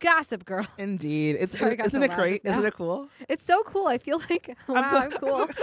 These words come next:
Speaker 1: I've
Speaker 2: like
Speaker 1: been
Speaker 2: a
Speaker 1: to
Speaker 2: part of
Speaker 1: Soho
Speaker 2: this.
Speaker 1: House.
Speaker 2: I'm part of this. I'm part of this.
Speaker 1: I think the Soho House in New York must be super different than the one in Chicago. 'Cause the one in Chicago is like, "I've been there." <laughs>
Speaker 2: <laughs>
Speaker 1: Which, I don't know.
Speaker 2: I mean, it's like a hotel. I mean, it's still members only, but,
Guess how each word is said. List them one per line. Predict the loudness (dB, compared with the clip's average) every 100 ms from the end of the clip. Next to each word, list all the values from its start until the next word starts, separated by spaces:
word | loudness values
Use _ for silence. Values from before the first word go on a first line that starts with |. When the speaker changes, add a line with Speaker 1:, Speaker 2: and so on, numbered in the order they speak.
| 0 4
Speaker 1:
I've | 4
Speaker 2:
like |
Speaker 1:
been | 4
Speaker 2:
a | 4
Speaker 1:
to |
Speaker 2:
part | 6 6
of | 6
Speaker 1:
Soho | 4
Speaker 2:
this. | 2
Speaker 1:
House. | 0 -2 -4
Speaker 2:
I'm | -4
part | -2 -4
of | -4 -6
this. | -6 -6 -8
I'm | -8
part | -2 -2 -2
of |
this. | -8 -10 -10 -20 -14 -6
Speaker 1:
I | -4
think | -2 -4
the | -2
Soho | 0 2 2
House | 0 -2 -6
in |
New | -8
York | -10 -10 -10
must | -10
be | -10
super | -10 -8 -8
different | -8 -12
than | -12
the | -12
one | -10
in | -12
Chicago. | -14 -12 -12
'Cause | -10
the | -8
one | -6
in |
Chicago | -8 -4 -2 -2
is | -4
like, | -8 -8 _ _
"I've | 2 4 4 0
been | -6 -6
there." | -8 -6 -6 _ _ -8
<laughs> |
Speaker 2:
<laughs> | -4 0 8 8 8 6 6 0
Speaker 1:
Which, | -4 -4 -10 -18 -20 -18 -12 -4
I | -2
don't | -2 -6
know. | -8 -10 -12 _ -20 -12
Speaker 2:
I | -10
mean, | -8 -8 -10
it's | -8 -10 -8
like | -8 -8
a |
hotel. | -6 -8 -6 -2 0 0
I | -2
mean, | -6 -6
it's | -8
still | -6 -4
members | -4 -4 -8 -8
only, | -8 -8 -8 -10 -10
but, | -10 -8 -8 -10